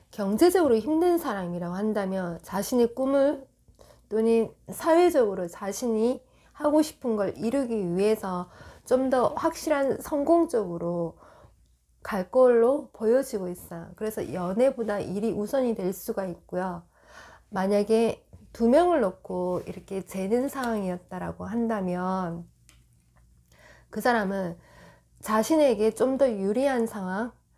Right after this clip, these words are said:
자신에게 좀 더 물질적으로 도움을 줄 수 있는 사람한테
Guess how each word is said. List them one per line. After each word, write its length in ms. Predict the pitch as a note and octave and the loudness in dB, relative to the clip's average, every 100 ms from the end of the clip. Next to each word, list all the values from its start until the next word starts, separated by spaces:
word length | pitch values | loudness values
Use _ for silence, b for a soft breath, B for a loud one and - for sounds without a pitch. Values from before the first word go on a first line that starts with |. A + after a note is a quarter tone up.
| _ | _
자신에게 480 | - A3 B3 C4 A3+ | -6 -4 0 2 4
좀 180 | A3+ A#3+ | 2 0
더 120 | A#3 | 2
물질적으로 760 | G#3 G3 G#3+ D#4 D4+ C#4+ A3+ F#3+ | 2 0 0 2 4 4 2 -2
도움을 520 | G3+ G3+ A#3 A3 G#3+ | -2 2 2 2 0
줄 200 | G#3 A3+ | 0 -4
수 200 | A#3+ - | -4 -6
있는 320 | G3+ G3+ G#3+ | -4 -2 -2
사람한테 1400 | A3+ C#4 C#4 A#3+ F#3 F#3 F3+ _ - - F#3 - F#3+ E3+ | -2 -4 -2 -2 -2 -4 -6 _ -20 -18 -12 -6 -6 -8